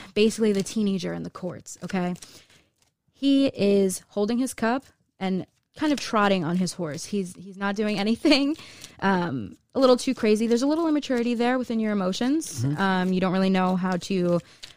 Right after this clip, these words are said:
Speaker 1: properly handle them when it comes to certain things.
Speaker 2: True.
Speaker 1: Uh, <laughs> which is, you know, again, <clears throat> fine, you know, but you are learning right now with whatever situation you're going with, you're, you're kind of learning how to move through that correctly.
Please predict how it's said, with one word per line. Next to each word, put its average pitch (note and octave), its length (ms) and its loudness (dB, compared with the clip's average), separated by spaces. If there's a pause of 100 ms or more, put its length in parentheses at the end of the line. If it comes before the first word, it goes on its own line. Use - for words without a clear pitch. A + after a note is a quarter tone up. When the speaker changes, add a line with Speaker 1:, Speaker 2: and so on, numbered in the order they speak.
(100)
Speaker 1:
properly G3 480 2
handle G3 320 0
them G3+ 180 0
when F#3+ 80 0
it E3+ 60 -4
comes F#3+ 200 -2
to F#3 60 -6
certain F#3+ 260 0
things. G#3+ 440 0 (320)
Speaker 2:
True. G3+ 100 4
Speaker 1:
Uh, F#3 320 6
<laughs> F4 920 6 (640)
which B3 200 8
is, D4+ 140 4 (180)
you F#4+ 120 6
know, D4+ 180 8
again, C#4+ 420 6
<clears throat> - 0 -
fine, C4 300 6 (100)
you B3+ 120 4
know, A3+ 180 4
but G#3+ 400 4
you A3 320 4
are G3+ 240 6
learning G#3 420 4
right F#3+ 200 2
now G#3 520 0 (200)
with F3+ 260 -6
whatever F#3 240 0
situation F#3 440 -4
you're F3+ 100 -4
going E3+ 220 -4
with, G3 200 -4
you're, F#3 240 -2
you're F3+ 180 -6
kind B3 220 0
of F#3+ 80 -2
learning F3+ 260 0
how F3+ 100 0
to E3 220 -2 (1200)
move G#3 260 2
through G3+ 220 -2
that F3+ 160 0
correctly. E3 640 -2